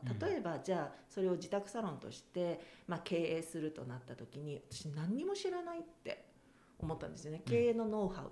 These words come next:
Speaker 2: とか、あるいは接客の所作であったりとか、何を準備して、何がどのぐらいいってとか、で、どういうふうにお客様の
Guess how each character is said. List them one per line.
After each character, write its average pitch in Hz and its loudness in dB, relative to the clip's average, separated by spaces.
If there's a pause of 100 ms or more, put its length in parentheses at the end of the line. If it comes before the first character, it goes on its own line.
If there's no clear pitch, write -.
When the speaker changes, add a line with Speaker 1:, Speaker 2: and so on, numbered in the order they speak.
Speaker 2:
と - -12
か、 185 2 (460)
あ 185 0
る 175 4
い 156 0
は 208 4 (260)
接 185 4 (120)
客 233 2
の 208 2
所 233 2
作 165 -2 (460)
で 170 4
あ 160 6
っ 160 0
た 135 -8
り 131 -6
と 135 -8
か、 175 0
何 247 2
を 160 2
準 147 -2
備 120 -6
し - -10
て、 156 0
何 240 0
が 170 0
ど 139 -2
の 151 -2
ぐ 160 0
ら 160 0
い 147 0
い 156 0
っ - -2
て 151 0
と 127 -8
か、 131 -6 (600)
で、 147 0 (1160)
ど 349 4
う 330 6
い 277 8
う 202 8
ふ 185 0
う 156 2
に 147 -4
お 147 -2
客 180 2
様 170 -2
の 120 -4